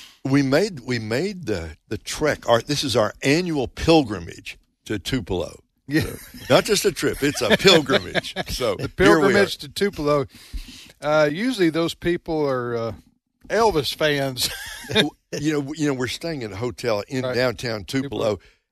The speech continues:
Speaker 1: and he's everywhere.
Speaker 2: Yeah,
Speaker 1: He
Speaker 2: yeah.
Speaker 1: is everywhere.
Speaker 2: Every town and community has to exploit their, <laughs> their favorite son or s-, or daughter or, or whatever. And so Elvis Presley is, is the theme of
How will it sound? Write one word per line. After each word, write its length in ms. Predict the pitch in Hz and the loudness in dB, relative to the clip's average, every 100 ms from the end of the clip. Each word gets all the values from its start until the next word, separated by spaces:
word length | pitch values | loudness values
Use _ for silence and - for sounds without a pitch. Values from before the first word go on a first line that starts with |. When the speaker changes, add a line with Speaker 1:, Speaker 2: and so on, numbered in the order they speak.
| _ | _
Speaker 1:
and 200 | 120 110 95 | -4 -4 -2
he's 260 | 151 127 | -2 4
everywhere. 500 | 147 156 127 104 95 | 4 4 0 -4 -4
Speaker 2:
Yeah, 380 | 135 131 127 123 | -4 -4 -4 2
Speaker 1:
He 240 | 135 151 | 4 4
Speaker 2:
yeah. 140 | 143 131 | 2 -2
Speaker 1:
is 300 | 139 156 - | -2 -4 -6
everywhere. 560 | 117 120 107 98 50 - 139 | -2 -2 -2 -10 -12 -8 -4
Speaker 2:
Every 240 | 170 170 | 0 -2
town 340 | - 175 180 | 0 0 2
and 100 | 170 | 0
community 460 | - 156 175 165 147 | -4 -6 -4 -2 -2
has 220 | 135 143 117 | 0 -2 -2
to 220 | 117 127 | -8 -6
exploit 540 | 143 - - 160 151 | -10 -10 -2 0 0
their, 240 | - 135 127 - _ _ _ _ | -4 -6 -6 -10 _ _ _ _
<laughs> 520 | _ _ _ _ _ _ | _ _ _ _ _ _
their 340 | 123 127 123 110 _ _ _ | -8 -6 -8 -12 _ _ _
favorite 340 | 147 147 135 | -4 -4 -6
son 380 | - 139 147 151 | -6 -2 0 0
or 80 | 123 | -2
s-, 240 | - - | -6 -12
or 220 | 120 110 | -10 -10
daughter 300 | 110 127 147 151 | -6 -2 -2 -2
or, 380 | 131 107 101 | -4 -6 -8
or 300 | 98 104 98 98 | -12 -12 -14 -16
whatever. 600 | - 117 135 139 120 104 117 | -16 -8 -4 -4 -6 -10 -12
And 220 | 120 110 | -12 -12
so 260 | 104 - 110 | -12 -8 -6
Elvis 400 | 110 135 127 - | -2 -2 -4 -10
Presley 460 | - 127 - 107 104 | -8 -10 -8 -12 -10
is, 240 | 104 95 | -12 -14
is 280 | 101 110 107 | -12 -12 -12
the 120 | 113 | -16
theme 480 | - 139 139 127 113 | -10 -8 -6 -8 -8
of 280 | 104 92 | -12 -14